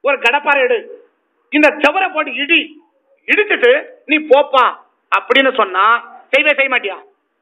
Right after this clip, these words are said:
செய்வே செய்ய மாட்டியா?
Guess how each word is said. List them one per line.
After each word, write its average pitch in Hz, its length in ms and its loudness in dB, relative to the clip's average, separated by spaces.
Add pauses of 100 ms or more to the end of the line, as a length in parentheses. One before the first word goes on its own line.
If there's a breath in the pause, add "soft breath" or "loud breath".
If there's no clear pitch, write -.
(3500)
செய்வே 277 320 2 (100)
செய்ய 277 180 0
மாட்டியா? 247 280 -2